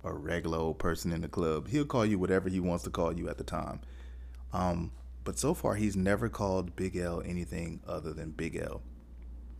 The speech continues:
Same for Diamond. But this, this money situation is bigger than that, right? 'Cause we saw in episode one, if you remember talking about it, he was in there trying to cash his check. Or excuse me,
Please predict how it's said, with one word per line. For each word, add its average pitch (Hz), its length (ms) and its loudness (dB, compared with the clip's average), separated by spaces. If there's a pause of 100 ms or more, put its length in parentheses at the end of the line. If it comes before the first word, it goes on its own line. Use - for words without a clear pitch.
Same 92 280 2
for 90 100 0
Diamond. 80 400 0 (1200)
But - 160 -4
this, 104 280 0
this - 260 -4
money 104 280 4
situation - 600 -6
is 95 140 -8
bigger - 280 -2
than - 160 -2
that, - 260 -8
right? - 260 -4
'Cause 90 180 -4
we 101 180 2
saw 107 440 2
in - 240 -2 (120)
episode 101 400 -2
one, 104 200 2
if 98 100 -4
you 92 80 -4
remember 90 260 0
talking 107 320 0
about 92 220 -4
it, 85 100 -8 (380)
he - 120 -6
was 107 120 -2
in 113 60 2
there 113 100 2
trying 120 180 0
to 117 60 0
cash 131 280 -2
his 127 140 -4
check. - 300 -2 (360)
Or 98 80 -4
excuse 117 280 -2
me, 92 180 -2